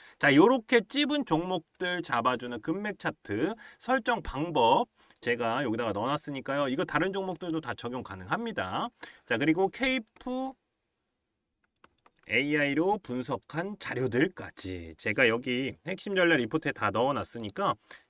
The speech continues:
여기 제 번호 공일공 오칠오구에 구공사공으로 케이프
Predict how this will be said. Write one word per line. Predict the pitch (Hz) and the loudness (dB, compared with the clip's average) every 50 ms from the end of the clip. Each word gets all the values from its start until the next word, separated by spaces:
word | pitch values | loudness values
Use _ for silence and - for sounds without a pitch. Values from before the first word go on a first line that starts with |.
| - 101 | -6 -4
여기 | 104 120 113 | -4 -4 -2
제 | - 139 117 | -2 -4 -4
번호 | - - 147 165 147 104 - _ _ _ _ _ _ _ _ _ _ _ _ _ _ _ _ _ _ _ _ _ _ _ _ _ _ - - - - _ | 0 2 2 2 2 0 -4 _ _ _ _ _ _ _ _ _ _ _ _ _ _ _ _ _ _ _ _ _ _ _ _ _ _ -20 -20 -20 -20 _
공일공 | - - 147 180 190 185 170 156 135 | -4 0 2 2 2 4 4 2 2
오칠오구에 | 147 156 - - 196 196 190 185 196 196 185 | 2 0 -2 0 4 4 4 4 4 2 2
구공사공으로 | - - 220 226 262 269 269 277 - - - 120 123 143 175 165 143 156 220 214 - - - | 0 -4 -4 -2 -2 -2 -2 -4 -6 -6 -6 -6 -4 -4 -4 -4 -2 -2 -2 -2 -4 -4 -8
케이프 | - 233 254 254 - _ - - | -6 -4 -4 -4 -4 _ -18 -20